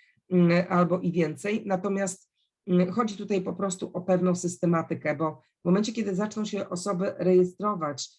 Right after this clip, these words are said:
e, nawet jako, czyli tak zwani prospekci, e, rejestrować za darmo, oni będą widzieli też, że pod nimi tworzy się grupa, będą dostawali powiadomienia i w tym momencie,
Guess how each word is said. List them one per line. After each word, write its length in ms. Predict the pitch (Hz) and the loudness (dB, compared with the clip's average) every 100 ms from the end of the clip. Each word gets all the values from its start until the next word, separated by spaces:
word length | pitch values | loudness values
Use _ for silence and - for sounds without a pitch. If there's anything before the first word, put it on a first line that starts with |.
| _ _ | _ _
e, 280 | - 170 165 | 2 4 4
nawet 440 | 165 185 208 190 | 4 4 2 -2
jako, 460 | 185 175 175 165 165 - 175 - | -2 -2 -2 -4 -6 -14 -16 -14
czyli 180 | - 175 | -4 -2
tak 160 | 175 151 | 0 0
zwani 320 | 170 208 208 | 0 0 0
prospekci, 840 | 175 175 - 196 196 - - - _ _ _ 185 | -2 -4 0 -2 -2 -8 -12 -12 _ _ _ 2
e, 120 | 175 | 4
rejestrować 540 | 175 175 190 196 180 | 4 2 -2 -2 -2
za 160 | 170 180 | 0 2
darmo, 400 | 190 196 185 151 | 2 2 0 -2
oni 160 | 165 | -2
będą 340 | 175 202 196 170 | -2 -2 -4 -4
widzieli 440 | 170 156 214 214 | -4 0 2 2
też, 160 | - 175 | 0 -2
że 120 | 170 | -2
pod 220 | 175 156 | -4 0
nimi 180 | 180 175 | 2 0
tworzy 280 | - 160 160 | -2 -6 -6
się 120 | - | -6
grupa, 440 | 156 175 170 127 - _ _ | -2 -2 -2 -4 -8 _ _
będą 300 | 190 202 196 | 0 2 2
dostawali 540 | 175 175 185 190 196 180 | 0 0 0 0 -2 -2
powiadomienia 760 | 180 190 180 185 196 190 160 | -2 0 0 2 2 0 -2
i 80 | - | -6
w 60 | |
tym 140 | - 208 | -4 -4
momencie, 600 | 196 185 180 180 180 | 0 2 0 2 0